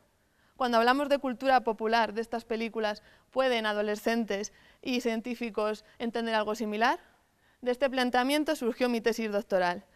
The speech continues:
Mis estudios, por un lado, de literatura y de educación mediática, por otra, me han permitido analizar el potencial educativo de la cultura popular, tanto dentro de la escuela como fuera de ella.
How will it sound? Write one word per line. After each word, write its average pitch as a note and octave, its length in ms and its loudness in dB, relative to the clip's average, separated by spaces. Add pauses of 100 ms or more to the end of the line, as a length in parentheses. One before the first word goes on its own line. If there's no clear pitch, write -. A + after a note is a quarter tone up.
(240)
Mis B3 160 -2
estudios, C4+ 360 -4
por C#4+ 100 -2
un C#4 140 0
lado, C#4 220 4
de A3 120 0
literatura G#3+ 720 -2 (240)
y B3 80 -4
de A3 80 0
educación A3 440 0
mediática, A#3 500 0
por A3 160 0
otra, D4+ 320 -2 (560)
me B3+ 160 -2
han C4+ 120 0
permitido D#4 840 2 (120)
analizar C4 540 0
el C4+ 100 0
potencial B3+ 460 0
educativo C4 500 0
de B3+ 100 4
la G#3+ 100 6
cultura A3+ 400 2
popular, G#3 520 -2 (200)
tanto A3+ 280 0
dentro A#3+ 300 0
de C4+ 80 4
la C4 80 4
escuela D4+ 460 0
como A3 220 0
fuera A3 300 4
de G3 160 0
ella. F#3+ 300 -6